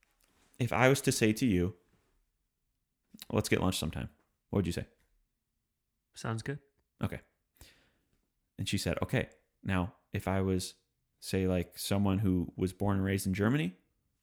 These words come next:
Speaker 1: if you said that to me, I would say, 'Okay, when? When do you wanna get lunch? Tell me when. I'm open on Wednesday, Tuesday, Thursday, whatever.'"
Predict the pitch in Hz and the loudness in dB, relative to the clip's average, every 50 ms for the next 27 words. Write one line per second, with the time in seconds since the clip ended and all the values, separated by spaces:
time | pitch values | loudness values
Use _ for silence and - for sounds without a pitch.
0 | _ - 107 - - 98 98 - - 90 92 98 95 - - 95 101 104 107 101 | _ -12 -10 -6 -4 -4 -2 -2 -2 -2 0 0 -2 -2 0 0 2 2 2 2
1 | 98 - - 92 90 - - _ _ _ _ _ _ _ _ _ _ _ _ _ | 0 0 0 -2 -2 -2 -6 _ _ _ _ _ _ _ _ _ _ _ _ _
2 | _ _ _ _ _ _ _ _ - - - - 113 120 117 - _ _ _ _ | _ _ _ _ _ _ _ _ -12 -8 -4 -2 -2 -2 -2 -6 _ _ _ _
3 | _ - 87 85 76 - - _ _ _ _ _ _ _ _ _ _ _ _ _ | _ -4 -4 -2 -2 -4 -8 _ _ _ _ _ _ _ _ _ _ _ _ _
4 | _ _ _ _ _ _ _ _ _ _ _ _ _ _ - - 101 101 101 98 | _ _ _ _ _ _ _ _ _ _ _ _ _ _ -2 0 2 4 4 4
5 | 98 95 101 90 - - - 92 - 90 90 - - - - _ _ _ _ _ | 4 4 2 0 -2 0 0 0 2 2 -2 -2 -6 -12 -18 _ _ _ _ _
6 | _ - - 101 101 98 107 123 92 - - - 80 92 101 101 98 - - 98 | _ -8 -4 -2 0 2 2 2 0 -2 -2 -2 0 2 2 0 0 2 2 0
7 | 92 - 95 92 95 92 - 92 90 92 95 - - 95 92 - - 90 87 92 | 2 2 2 2 2 0 0 0 0 0 0 0 0 -2 -2 0 -2 -4 -2 -2
8 | 87 - - 78 87 - 78 78 80 76 73 73 - | -4 -4 -6 -8 -8 -6 -6 -6 -4 -4 -4 -6 -8